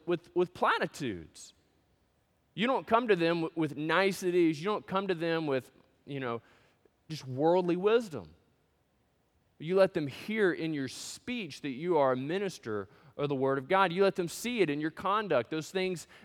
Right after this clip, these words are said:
that you do as you engage in culture.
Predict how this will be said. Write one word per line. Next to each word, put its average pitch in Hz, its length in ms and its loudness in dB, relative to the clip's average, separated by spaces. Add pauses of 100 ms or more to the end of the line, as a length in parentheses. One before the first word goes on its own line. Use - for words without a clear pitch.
that 147 160 -2
you 175 180 -4
do 175 360 0
as 143 160 0
you 156 140 2
engage 151 520 2
in 135 140 -6
culture. 160 480 -2